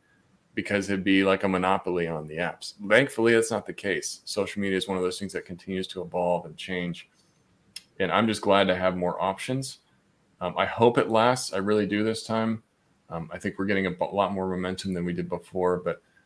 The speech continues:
go check it out, you guys. You make your own opinions. Uh, I'm not trying to make the decision for you. You might end up hating Vero. It's a lot more simplified. Um, the, the whole layout's just a lot cleaner in my, in my eyes.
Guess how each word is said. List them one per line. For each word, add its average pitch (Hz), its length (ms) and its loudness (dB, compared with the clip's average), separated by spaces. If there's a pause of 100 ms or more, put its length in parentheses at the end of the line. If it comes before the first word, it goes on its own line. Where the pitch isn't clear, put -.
(140)
go 151 120 10
check 160 180 4
it 147 80 8
out, 139 220 10
you 131 80 4
guys. 131 360 6
You 110 100 0
make 127 220 4
your 123 140 2
own 123 120 4
opinions. 120 640 0
Uh, 92 40 -10
I'm 95 300 0
not 120 180 4
trying 117 140 0
to 113 40 0
make 113 160 0
the 107 80 -8
decision 101 420 -4
for 107 240 -2
you. 117 160 2
You 95 140 -4
might 120 180 0
end 131 180 4
up - 100 0 (120)
hating 123 280 2
Vero. 80 320 -4 (500)
It's - 100 -12
a 107 40 6
lot 110 140 6
more 113 140 2
simplified. 95 680 -2 (100)
Um, 87 500 -4 (320)
the, 92 380 0 (240)
the 95 120 0
whole 107 200 2
layout's 95 460 4
just - 340 -12
a 101 60 0
lot 92 200 2
cleaner 107 360 -2
in 107 100 -4
my, 104 320 -2 (720)
in 95 100 -2
my 101 340 4
eyes. 104 220 -4